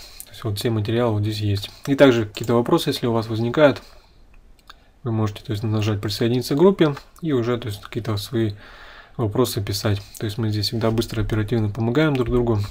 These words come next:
и решаем, то есть, все вопросы. Вот это по разделу «Мой куратор». Так, раздел «Конструктор лендингов». То есть здесь вы можете создавать какие-то странички уже готовые для проекта, то есть для каких-то своих нужд.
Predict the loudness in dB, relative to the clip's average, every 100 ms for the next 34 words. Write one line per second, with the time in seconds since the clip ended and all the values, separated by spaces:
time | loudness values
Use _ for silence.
0 | -6 -4 -4 -4 -4 -4 -6 -12 -14 -10
1 | -6 -6 -4 -4 -4 -8 -12 -20 _ -20
2 | -20 -20 -20 -20 -20 -20 _ _ -20 -20
3 | _ -20 -20 -20 -20 -20 -20 -20 -20 -20
4 | -20 -20 -20 -20 -20 -20 -16 -6 -2 -2
5 | -2 -4 -2 -4 -2 -2 0 2 2 0
6 | -2 -2 -2 -2 -6 -4 -4 -4 -10 -20
7 | _ -20 -20 -20 -20 _ -20 -6 0 2
8 | 2 0 -2 -2 -4 0 2 2 4 2
9 | 0 -2 -16 -18 -6 -2 -2 -2 -4 -4
10 | -6 -8 -6 0 2 2 -2 -18 -20 -20
11 | -20 -20 _ -18 -12 -6 -4 -4 -2 -2
12 | -2 0 0 2 0 -2 -16 _ -18 -6
13 | -4 -2 0 0 0 -6 -20 -20 -20 -18
14 | -4 -2 -2 2 2 0 -4 -6 -2 -2
15 | -2 -6 -8 -6 2 2 2 -2 -6 -8